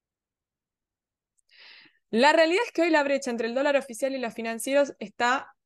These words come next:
en el orden del noventa por ciento promedio. Hay días que está un poco más, un poquito menos, pero siempre está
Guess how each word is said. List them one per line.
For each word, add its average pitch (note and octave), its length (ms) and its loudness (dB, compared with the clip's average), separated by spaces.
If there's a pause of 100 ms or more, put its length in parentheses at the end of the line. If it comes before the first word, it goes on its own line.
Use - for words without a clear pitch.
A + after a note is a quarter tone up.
(920)
en A3 120 -4
el A#3 120 -2
orden C#4+ 260 0
del A3 160 -2
noventa A3 400 -2
por F#3+ 120 -6
ciento E3+ 560 -10
promedio. F#3 600 -2
Hay G3+ 120 -6
días A3 160 -6
que G#3+ 60 -14
está G3 140 -10
un G3 60 -8
poco G#3+ 200 -4
más, D4 380 2
un G#3 100 -6
poquito G3 380 -4
menos, C4+ 400 4
pero C4+ 140 0
siempre D#4 240 -2
está C#4 280 0